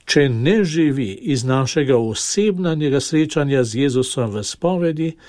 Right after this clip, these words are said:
v sodelovanju pri sveti maši, v premišljevanju njegove besede,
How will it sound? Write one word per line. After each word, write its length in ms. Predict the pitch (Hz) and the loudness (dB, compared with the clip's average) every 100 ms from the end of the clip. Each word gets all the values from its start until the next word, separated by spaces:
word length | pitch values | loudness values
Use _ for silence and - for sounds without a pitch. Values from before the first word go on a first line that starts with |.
| - - - | -20 -6 2
v 120 | 139 | 2
sodelovanju 840 | - 185 196 180 165 147 151 143 131 | 4 2 4 4 2 0 -2 -2 -2
pri 120 | 117 | -4
sveti 420 | - 117 113 107 | -4 -4 -4 -4
maši, 500 | 107 127 131 - 147 143 - - - - | -2 -2 -2 -4 -8 -8 -18 -20 -4 2
v 120 | 170 | 4
premišljevanju 840 | 165 160 160 - 151 151 196 175 | 4 2 0 2 2 2 0 -2
njegove 480 | 151 127 127 165 143 | 0 0 2 2 2
besede, 640 | 110 110 - 160 170 165 | 0 -6 -4 -2 0 0